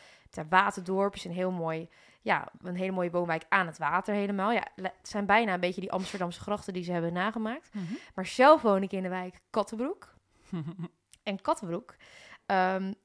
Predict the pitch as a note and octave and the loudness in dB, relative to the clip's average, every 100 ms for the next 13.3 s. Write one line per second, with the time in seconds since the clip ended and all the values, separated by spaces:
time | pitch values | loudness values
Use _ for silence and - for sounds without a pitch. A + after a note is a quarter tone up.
0 | _ - B3 - B3 F#3+ - - A3+ A3+ | _ -4 -4 -4 -2 -2 -4 -6 -4 -4
1 | F3 A#3 G3+ G#3 - A3 G#3 G#3 G#3+ F#3 | -4 -2 -2 -2 -8 -4 -2 -2 -4 -4
2 | F#3+ A3+ A3+ F#3+ F#3 - G3 - C#4 B3+ | -2 0 0 -2 -4 -6 -14 -4 0 2
3 | E3 D#3 E3 - F#3+ F#4 - - _ _ | 0 -6 -10 -8 -8 -8 -14 -20 _ _
4 | _ - _ _ _ A3+ A3 G#3+ G#3+ - | _ -20 _ _ _ 2 4 4 0 -6
5 | _ - A#3+ G3+ F#3+ - - F#3+ F3 F3 | _ -2 0 0 -4 -8 0 0 2 4
6 | B3+ F3+ G#3+ - G#3 - - D#4 E4 A3 | 6 6 -2 -6 -8 -8 -4 -2 -2 -6
7 | A3 - G3+ G3+ - G#3+ G#3 G3 G3 - | -6 -2 -4 -4 -8 -4 -4 -6 -16 -6
8 | G#3+ D4+ F#4 E3+ D#3 - - - _ - | 6 6 6 0 -4 -6 -10 -20 _ -20
9 | - _ _ G#3+ G3 G#3+ A#3 G#3+ B3+ C4 | -20 _ _ -12 -10 -4 0 2 2 2
10 | G#3 F#3+ - G3+ G#3 F#3+ F#3 G3 B3 G#3 | 0 -2 -6 -8 -10 -6 -2 2 2 0
11 | F#3+ A3+ A3 G3+ F#3+ F#3+ F#3 G3+ G3 F#3 | 0 0 0 -2 -6 -6 -6 -8 -4 -2
12 | G3+ A#3+ G3 F#3+ E3+ F3 A#3+ C4 B3+ B3 | -2 -2 -4 -6 -6 -6 -8 -6 -6 -2
13 | B3 B3 | -2 -2